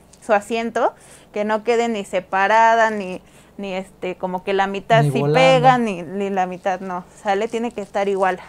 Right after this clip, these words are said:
Speaker 1: a noventa grados. ¿Noventa grados a qué me refiero? A la cadera con la, con este
Speaker 2: Pegadito, ¿no?
Speaker 1: Exactamente, la cadera tiene que estar como a noventa grados, que quede, que quede completamente bien, o sea,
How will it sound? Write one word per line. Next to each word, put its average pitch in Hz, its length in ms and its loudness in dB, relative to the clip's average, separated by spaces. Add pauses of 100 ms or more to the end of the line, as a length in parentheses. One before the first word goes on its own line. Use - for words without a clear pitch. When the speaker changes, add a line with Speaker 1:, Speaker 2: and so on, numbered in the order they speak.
(140)
Speaker 1:
a 208 140 -2
noventa 233 500 0
grados. 240 320 4
¿Noventa 233 320 -2
grados 240 260 0
a 240 60 -12
qué 214 120 -8
me 208 120 -4
refiero? 214 420 -2
A - 80 -2
la 185 120 0
cadera 214 420 2
con 180 200 -2
la, - 160 -6 (440)
con 202 180 -2
este 185 340 -6
Speaker 2:
Pegadito, 139 600 -2
¿no? 151 180 -8 (280)
Speaker 1:
Exactamente, 202 720 -4
la 175 120 -6
cadera 214 300 -2
tiene 220 180 -8
que 208 60 -16
estar 208 180 -6
como 208 180 -6
a 196 40 -4
noventa 190 340 -8
grados, 269 300 0
que 190 120 -12
quede, 190 320 -4 (400)
que 208 120 -6
quede 214 240 0
completamente 196 760 -6
bien, 269 280 -6
o - 60 -10
sea, - 180 -20